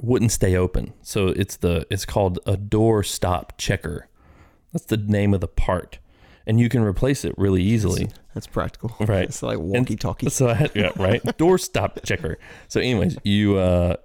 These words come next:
Speaker 1: it's pretty easy to do. You have to, like, take the whole panel of the door off. But, like,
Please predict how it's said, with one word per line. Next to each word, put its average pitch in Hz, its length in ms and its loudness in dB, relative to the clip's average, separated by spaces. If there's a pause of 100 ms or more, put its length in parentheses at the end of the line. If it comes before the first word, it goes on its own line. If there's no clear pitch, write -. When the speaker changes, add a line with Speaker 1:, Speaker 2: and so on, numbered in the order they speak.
Speaker 1:
it's - 200 -4
pretty 143 240 2
easy 127 220 4
to 95 40 2
do. 117 100 0
You 120 160 4
have 113 80 4
to, 101 60 -2
like, 80 140 -4
take 101 180 0
the 95 80 0
whole 98 140 2
panel 92 360 2
of 85 80 0
the 90 60 -6
door 101 220 2
off. - 260 -6
But, - 80 -8
like, 95 260 -2